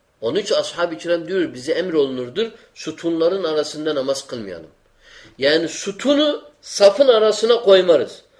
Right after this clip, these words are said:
Sütun olur, soba olur, yani başka bir şey olur, saf-, safın arasına girmez. Yani ben, sütun, sonra bir adam. Olmaz.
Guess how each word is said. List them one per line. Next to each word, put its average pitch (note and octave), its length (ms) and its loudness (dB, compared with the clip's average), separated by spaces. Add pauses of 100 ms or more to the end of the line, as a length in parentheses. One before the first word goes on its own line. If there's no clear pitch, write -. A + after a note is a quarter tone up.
(240)
Sütun A#3+ 420 0
olur, G3+ 340 6
soba A3 520 8
olur, G#3 420 6 (420)
yani G#3 480 6
başka G#3+ 400 6
bir G#3+ 120 -2
şey G#3 180 4
olur, A3+ 220 4
saf-, G3+ 360 2 (120)
safın F3 400 4
arasına F#3+ 420 6
girmez. E3 580 2 (380)
Yani D#3 460 2
ben, A#3 380 8 (340)
sütun, B3 460 2
sonra G#3+ 300 4
bir G#3 100 6
adam. F3 320 8
Olmaz. D#3+ 540 0